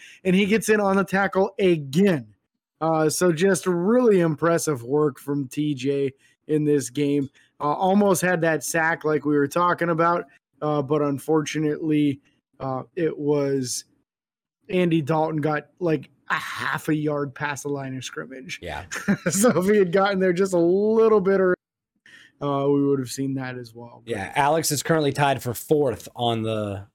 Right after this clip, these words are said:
Speaker 2: on the year right now, um, if that's what you're looking up. I don't know if that is or, it or not. Um,
Speaker 1: Yeah, that's what I was looking for. How many people in front of him? I saw somebody had eleven and a half.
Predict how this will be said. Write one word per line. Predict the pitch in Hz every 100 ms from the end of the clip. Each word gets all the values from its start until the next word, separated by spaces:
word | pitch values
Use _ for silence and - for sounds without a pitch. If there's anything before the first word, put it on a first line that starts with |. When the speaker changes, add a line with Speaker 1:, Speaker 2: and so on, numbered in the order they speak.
| -
Speaker 2:
on | 117
the | 113
year | 110 113 110
right | 107 98
now, | 95 85 78 _ _ _ _ _
um, | 101 95 95
if |
that's | 90 107 -
what | 110
you're | 107
looking | 110 107 110
up. | 104
I |
don't | 107
know | 104
if | 107
that | 107 104
is | 104 101
or, | 98 -
it | 117 110
or | 107
not. | 101 104 101 95 90 _ _ _ _ _
Um, | 98 95 92 92 92 _ _ -
Speaker 1:
Yeah, | 170 156 135
that's | 160 -
what | 170
I | 160
was | 156 139
looking | 143 147 147 131
for. | 147 143
How | 185
many | 220 220
people | 170 196 185 175
in | 165
front | 180 175
of |
him? | 135
I | 139
saw | 139 180
somebody | 175 208 208 185
had | 170 170
eleven | 165 165 147
and |
a |
half. | 135